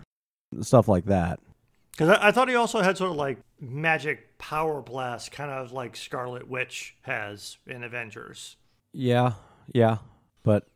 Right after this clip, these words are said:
Speaker 1: that'd be kinda hard to do and explain in a movie.
Speaker 2: Okay. So, but th-, so that the relationship between Thor and Loki, do you think that that's portrayed well?
Speaker 1: Yeah, I think it's portrayed pretty well. I, I wanna go back. You also gotta think about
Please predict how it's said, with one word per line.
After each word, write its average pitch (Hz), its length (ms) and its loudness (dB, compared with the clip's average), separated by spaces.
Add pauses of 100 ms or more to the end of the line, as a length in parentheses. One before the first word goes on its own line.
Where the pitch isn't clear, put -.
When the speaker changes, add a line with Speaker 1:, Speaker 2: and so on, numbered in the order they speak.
(140)
Speaker 1:
that'd 101 220 0
be 101 80 -2
kinda 95 280 2
hard 95 220 2
to 95 80 0
do 95 200 4
and 87 100 0
explain 92 560 -4
in 87 100 -6
a 87 40 -6
movie. 87 460 -6 (640)
Speaker 2:
Okay. 190 260 0 (580)
So, 202 140 6
but 180 300 0
th-, 170 160 -4
so 165 140 0
that 170 400 4
the 170 120 -2
relationship 170 840 0
between 196 480 -2
Thor 185 440 0
and 185 140 -2
Loki, 180 440 -4
do 135 100 -6
you 139 120 -2
think 151 220 -8
that 143 120 -8
that's 147 440 -2 (180)
portrayed 139 360 -2
well? 160 280 4 (100)
Speaker 1:
Yeah, 135 200 6
I 147 40 6
think 147 140 4
it's 117 100 0
portrayed 98 400 -2
pretty 95 200 0
well. 92 160 2
I, 120 120 6
I 156 160 4
wanna 147 160 4
go 113 120 4
back. 107 220 4
You 151 120 4
also 139 180 2
gotta 123 160 4
think 117 200 -2
about 104 320 4